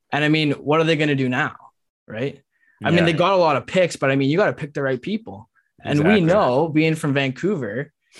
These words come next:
Speaker 1: I mean, pro-, just because you have a prospect doesn't mean that you're gonna pick the right guy.
Speaker 2: Yeah.
Speaker 1: So it's like, I understand because he probably wanted to get out of there, right? But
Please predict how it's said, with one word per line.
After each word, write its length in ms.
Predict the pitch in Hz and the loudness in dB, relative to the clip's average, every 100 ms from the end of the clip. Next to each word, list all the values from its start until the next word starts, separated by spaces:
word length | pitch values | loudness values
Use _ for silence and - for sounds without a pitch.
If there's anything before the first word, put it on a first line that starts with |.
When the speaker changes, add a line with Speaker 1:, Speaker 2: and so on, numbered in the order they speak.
| - - - | -20 -16 -4
Speaker 1:
I 40 | |
mean, 180 | 147 147 | -2 0
pro-, 260 | 156 180 165 | 0 0 0
just 280 | 190 233 | 0 0
because 300 | 240 226 214 | -2 0 0
you 80 | 196 | 2
have 140 | 190 170 | 0 0
a 60 | 160 | -2
prospect 720 | - 160 196 208 - 120 120 | 0 2 2 0 -4 -4 0
doesn't 300 | 160 170 170 | 2 2 0
mean 200 | 156 170 | -2 -2
that 120 | 143 | -2
you're 120 | 139 | -2
gonna 160 | 139 131 | -4 -6
pick 240 | - 160 139 | -6 -8 -4
the 100 | 135 | -2
right 220 | 123 117 | -2 -4
guy. 400 | 120 151 - - _ _ _ | -4 -4 -6 -18 _ _ _
Speaker 2:
Yeah. 280 | - 107 92 - _ _ _ _ | -6 -4 -4 -10 _ _ _ _
Speaker 1:
So 180 | - 151 | -2 -2
it's 160 | 143 165 | 0 0
like, 380 | 147 147 - _ _ _ _ - | 0 -2 -6 _ _ _ _ -6
I 140 | 165 | 0
understand 460 | 226 220 - 165 180 | 2 2 2 -2 -2
because 220 | 170 165 | -2 -2
he 220 | 156 160 - | -2 -4 -2
probably 380 | 185 202 185 139 | 0 2 2 0
wanted 280 | 123 117 | -2 -4
to 60 | 120 | -6
get 120 | 113 | -6
out 160 | 104 110 | -4 0
of 80 | 123 | 2
there, 300 | 135 175 165 _ _ _ _ _ _ _ _ | 2 0 -6 _ _ _ _ _ _ _ _
right? 380 | 107 120 151 - _ - | -2 -2 -2 -6 _ -6
But 300 | 135 131 - | -4 -2 -6